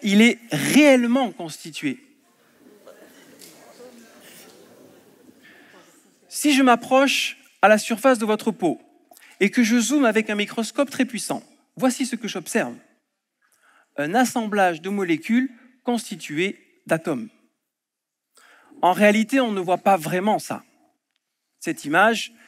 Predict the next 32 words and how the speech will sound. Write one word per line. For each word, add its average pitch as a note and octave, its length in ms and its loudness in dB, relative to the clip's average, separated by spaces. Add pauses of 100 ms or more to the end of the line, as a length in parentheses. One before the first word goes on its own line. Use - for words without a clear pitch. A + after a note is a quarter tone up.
(180)
n'est A3+ 100 -2
qu'une G#3 160 -8
représentation G3+ 800 -4
symbolique A3 680 -2
de D3+ 80 -4
la D3+ 140 4
réalité. C#3 400 0
Mais C#4 240 0 (220)
communément, A3 580 0 (240)
c'est - 140 -8
de F#3+ 100 -10
cette G#3+ 200 -4
façon A#3 420 -2
que A3 100 -8
l'on F3 120 0
représente F#3+ 580 -4
les F3+ 100 -4
molécules F3 520 -4
et E3+ 80 -2
les D3+ 160 -2
atomes, F3 380 -8 (580)
de F3 80 -6
sorte G#3+ 400 -4
de E3 80 -6
petites D3 340 -14
boules. A#2+ 320 -16 (1500)
Les B3+ 200 4
atomes C4 360 2
sont A3+ 180 -6
donc A3+ 340 -4
constitués G3+ 640 -4 (960)
d'électrons, D3 600 -4